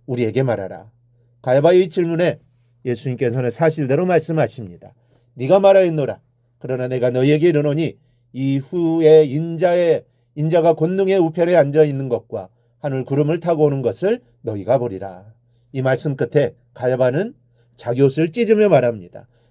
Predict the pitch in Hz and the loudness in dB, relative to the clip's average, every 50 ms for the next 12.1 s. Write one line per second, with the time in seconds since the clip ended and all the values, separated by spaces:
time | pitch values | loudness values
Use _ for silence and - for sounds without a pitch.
0 | _ _ - 165 175 208 226 160 - - _ _ _ _ - - 240 240 233 240 | _ _ -2 0 4 4 4 4 2 0 _ _ _ _ -14 -10 -8 -6 -4 -2
1 | 247 240 240 247 220 202 180 185 196 196 180 165 156 151 - 170 160 143 147 160 | 0 0 0 2 2 2 2 4 4 6 6 6 4 2 -2 -4 0 2 2 2
2 | 160 - 220 208 226 220 - - 196 196 196 196 196 202 185 170 170 160 151 160 | 0 -2 0 0 2 0 2 -2 -4 -2 0 0 0 2 2 2 2 2 4 4
3 | 147 131 117 113 98 85 78 _ _ _ _ _ - 175 180 175 113 - - _ | 4 4 2 -2 -6 -10 -14 _ _ _ _ _ -2 2 2 2 2 0 -4 _
4 | _ _ _ - 135 139 156 156 156 156 143 151 147 147 147 151 151 147 - - | _ _ _ -4 -2 -2 2 4 4 2 2 0 -2 -4 -4 -4 -6 -8 -10 -10
5 | 247 240 240 226 233 220 220 214 202 175 147 139 185 196 147 - - - 160 151 | -8 -8 -4 -4 -2 -2 -2 -2 0 0 0 2 2 2 0 0 -4 -2 -2 -2
6 | 143 139 - 123 107 104 90 80 _ _ _ _ _ _ - - 160 143 139 131 | -2 -2 -4 -8 -8 -8 -10 -14 _ _ _ _ _ _ -12 -10 -10 -4 -2 -2
7 | 127 127 165 185 165 147 - - 156 139 120 104 92 92 92 92 98 117 - _ | -2 0 2 2 2 2 2 2 0 0 0 -4 -10 -14 -18 -20 -20 -20 -20 _
8 | _ _ _ _ _ - 143 165 190 190 190 - - 190 185 156 - - _ _ | _ _ _ _ _ -6 -2 -2 -2 -2 -2 -2 0 2 2 2 0 -2 _ _
9 | _ _ _ _ - 131 135 139 143 139 147 - 135 139 147 147 147 156 151 127 | _ _ _ _ -4 -4 -2 -2 -2 -4 -6 -6 -4 -2 0 0 0 0 -2 -2
10 | 120 131 117 135 175 214 254 277 _ _ _ _ _ _ - 247 240 226 240 214 | -2 0 2 4 4 4 2 -2 _ _ _ _ _ _ -12 -8 0 2 4 4
11 | 190 170 151 - - 170 160 - - 127 117 120 110 101 92 87 87 85 _ _ | 4 2 0 -2 -4 -6 -6 -6 -4 -2 -2 -2 -2 -2 -6 -10 -14 -20 _ _
12 | 85 _ | _ _